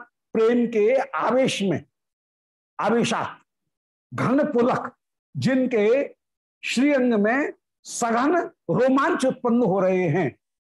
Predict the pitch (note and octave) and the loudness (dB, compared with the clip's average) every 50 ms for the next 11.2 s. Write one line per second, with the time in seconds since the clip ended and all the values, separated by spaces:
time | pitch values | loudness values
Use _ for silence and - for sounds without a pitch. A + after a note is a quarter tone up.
0 | _ _ _ _ _ G3+ F#3+ - G3 A3+ C4 C4+ C#4+ C4 - - G3+ G3+ A3 C4+ | _ _ _ _ _ -2 0 2 2 2 2 0 0 0 -2 -2 -2 -2 0 0
1 | D4 C4+ B3 B3 B3 B3 B3 C4 B3 G#3+ A#3+ - - - B3 A#3+ A#3 A3 A#3+ A#3+ | 2 2 2 2 2 2 2 0 0 0 -2 -2 -2 -2 0 2 2 2 0 0
2 | B3 A#3+ A#3+ A#3+ B3 B3+ G#3 D#3 - - _ _ _ _ _ _ _ _ - D#3 | -2 -2 -4 -2 -2 -2 -2 -2 -2 -6 _ _ _ _ _ _ _ _ -4 -2
3 | D#3 F#3+ B3+ C#4 D4+ D#4 D4+ C#4+ C4 A3 G3+ - B3+ D4 E4 E4+ E4 D#4 - - | 0 0 2 2 2 4 4 2 2 2 2 2 2 2 2 2 2 0 -2 0
4 | C4+ B3+ G#3+ G3+ A3 B3 B3 G#3+ - B3+ C#4+ B3+ G3+ G#3+ A#3 A#3+ B3+ C#4 C#4+ C#4+ | -2 0 0 0 0 2 0 0 2 0 0 2 2 2 2 2 2 2 0 0
5 | C#4+ C4 A#3+ A#3+ A#3+ A3 D#3+ C3+ - - - A#3 C#4 C#4+ C4+ A#3+ A#3 C4 C4 A#3 | 0 0 0 2 2 0 0 -2 -4 -4 -2 0 0 0 0 0 -2 0 0 0
6 | A3 A3+ A3+ A3+ A3 A3 - A3 G#3+ A#3 C#4+ E4+ E4+ D#4+ A3 - - - _ _ | 2 2 0 0 -2 -2 -2 -2 0 0 0 2 2 0 0 -2 -4 -12 _ _
7 | _ _ E3 G3 A3+ B3 B3 G#3 F3 E3+ F#3 A#3 C#4 - - _ _ _ _ _ | _ _ -2 0 0 0 0 0 0 0 0 -2 -2 -6 -10 _ _ _ _ _
8 | _ _ _ _ _ _ _ _ _ _ _ _ _ _ _ _ _ _ _ _ | _ _ _ _ _ _ _ _ _ _ _ _ _ _ _ _ _ _ _ _
9 | _ D4+ - D4 - C#4 D#4+ C4+ - G#3 E3+ F3 E3 C#3+ A2+ A#2+ B2+ C3 A#2 A2 | _ -4 -4 -2 -2 -2 -2 0 0 0 0 0 -2 -2 -4 -6 -4 -4 -4 -4
10 | G#2+ F2+ - _ _ - A3 D3+ B3 B3+ G#3+ D3 D#3 - A#3+ C4+ B3+ - A#3 G3+ | -6 -8 -10 _ _ -4 -4 -2 0 0 0 0 0 0 -2 -2 -2 -2 -2 -2
11 | F#3+ - - | -2 -2 -6